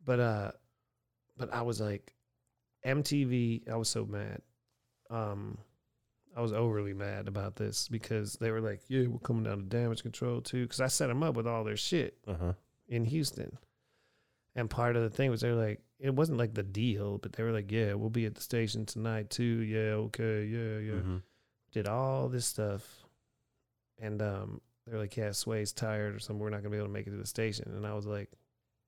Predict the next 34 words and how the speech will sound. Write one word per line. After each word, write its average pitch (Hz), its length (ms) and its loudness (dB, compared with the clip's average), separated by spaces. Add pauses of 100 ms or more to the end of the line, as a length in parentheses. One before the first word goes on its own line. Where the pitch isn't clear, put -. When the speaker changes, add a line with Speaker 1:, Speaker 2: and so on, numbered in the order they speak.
(540)
Speaker 1:
"Yo, 123 360 -2
for 98 180 -14
real? 123 440 -6 (1400)
We 123 140 -6
just 127 260 -4 (380)
did 127 180 2
all 113 260 -2
this 120 160 0
stuff 120 280 0
and 101 100 -4
the 104 60 -2
one, 107 260 0
you 127 100 0
know, 117 140 0
now 107 220 -2
you're 110 160 -2
not 107 160 -4
coming 110 220 -2
down 107 240 -2
to 98 60 -4
this?" 127 340 -2 (200)
Speaker 2:
Mm-hmm. 92 260 4 (560)
Speaker 1:
Fine, 110 320 0
it 110 80 0
is 120 140 2
what 117 120 0
it 127 60 -2
is. 151 180 2
But 117 100 0
I'm 120 140 2
like, 110 220 0 (360)
"Yo, 120 340 0
y'all 123 320 0
missed 123 460 -2